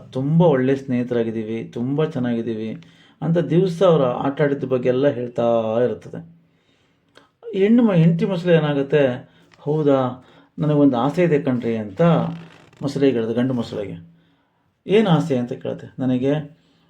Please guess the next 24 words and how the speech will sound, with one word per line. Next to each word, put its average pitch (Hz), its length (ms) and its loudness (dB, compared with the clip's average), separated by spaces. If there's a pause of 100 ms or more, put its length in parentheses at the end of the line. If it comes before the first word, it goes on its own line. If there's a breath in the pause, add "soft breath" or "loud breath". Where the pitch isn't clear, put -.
(560 soft breath)
ಮಂಗನ 165 420 4
ಹೃದಯವನ್ನು 165 580 2
ತಿನ್ಬೇಕು 127 360 -4
ಅಂತ 123 140 -6
ಆಸೆ 123 340 -4
ಇದೆ, 120 340 -4 (520 soft breath)
ಅದ್ರ 135 140 -2
ಹಾಡು 165 280 0
ತಂದ್ಕೊಡ್ತೀರಾ?" 120 640 -4
ಅಂತ 98 440 -8 (420)
ಕೇಳುತ್ತೆ. - 580 -14 (240)
ಅದಕ್ಕೆ 139 420 -4
ಗಂಡು 135 260 -2
ಮೊಸಳೆಗೆ 127 420 -4
ಬೇಜಾರಾಗತ್ತೆ. 120 680 -4
"ಏನ್ 127 400 -4
ಮಾತಾಡ್ತಿದೀಯಾ? 117 640 -4
ಆ - 160 -8
ಥರ 120 120 -10
ಎಲ್ಲ 131 160 -4
ಮಾಡೋದು 120 280 -6
ತಪ್ಪಲ್ವಾ?" 127 560 0
ಅಂತ - 400 -10 (640 soft breath)
ಹೇಳುತ್ತೆ. - 420 -10